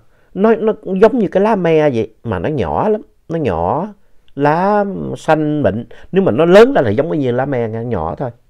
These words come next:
chút xíu à. Mà khi mình đụng nó thì tự nhiên mấy cái lá nó xếp lại, xếp, xếp lại, làm như nó bị mắc cỡ vậy. À, cho nên người ta gọi là, à, hoa mắc cỡ, cây mắc cỡ. Mà người ta nghĩ rằng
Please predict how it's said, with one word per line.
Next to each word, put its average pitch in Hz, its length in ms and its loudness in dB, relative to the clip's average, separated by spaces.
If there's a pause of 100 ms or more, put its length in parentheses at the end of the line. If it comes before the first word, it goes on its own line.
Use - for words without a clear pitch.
(120)
chút 156 140 -12
xíu 233 220 -4
à. 180 60 -2 (800)
Mà 113 240 4
khi 156 260 -2
mình 101 300 -4 (500)
đụng 117 280 4
nó 180 140 -6 (560)
thì 110 100 0
tự 107 120 2
nhiên 139 180 0
mấy 156 100 0
cái 165 80 0
lá 165 120 0
nó 175 100 -6
xếp 175 400 -6
lại, 180 100 -2
xếp, 170 260 -8
xếp - 300 -6
lại, - 220 -14 (500)
làm 104 180 0
như 107 120 -2
nó 135 120 -6
bị 101 160 -6
mắc - 220 -14
cỡ - 180 -6
vậy. 156 240 -12 (180)
À, - 180 -14 (280)
cho 131 100 0
nên 120 160 0
người 95 100 -4
ta 107 140 -4
gọi 87 240 -4
là, 92 200 -8 (400)
à, 82 140 -18 (200)
hoa 117 140 -2
mắc 120 140 -12 (100)
cỡ, 87 300 -10 (320)
cây 107 120 -2
mắc 113 240 -12
cỡ. 80 280 -8 (720)
Mà 113 400 0 (560)
người 143 120 4
ta - 100 2
nghĩ 151 220 0
rằng 120 160 -4